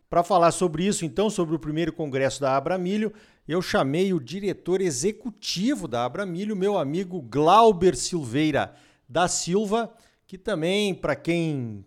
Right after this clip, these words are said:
conhece, apresenta o programa Direto ao Ponto lá no Canal Rural.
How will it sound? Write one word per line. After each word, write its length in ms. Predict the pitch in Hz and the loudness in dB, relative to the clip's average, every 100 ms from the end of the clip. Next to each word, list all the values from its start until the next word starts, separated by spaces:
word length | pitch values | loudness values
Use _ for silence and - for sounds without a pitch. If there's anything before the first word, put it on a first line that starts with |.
| _ | _
conhece, 760 | 170 170 156 175 170 190 180 - _ | -4 0 2 0 -2 -6 -8 -10 _
apresenta 680 | - 147 - 165 117 135 160 | -6 -4 -2 -2 -2 -4 -4
o 40 | 160 | -8
programa 440 | 143 123 139 156 | -6 -4 -2 -4
Direto 480 | 135 135 147 160 160 | -4 -2 0 0 0
ao 140 | 139 | -4
Ponto 460 | 127 - 165 156 131 | -4 -2 0 0 0
lá 180 | 135 156 | 2 2
no 100 | 147 | -2
Canal 380 | 143 120 135 143 | -4 -2 0 0
Rural. 460 | 135 110 92 - | 0 -2 -4 -12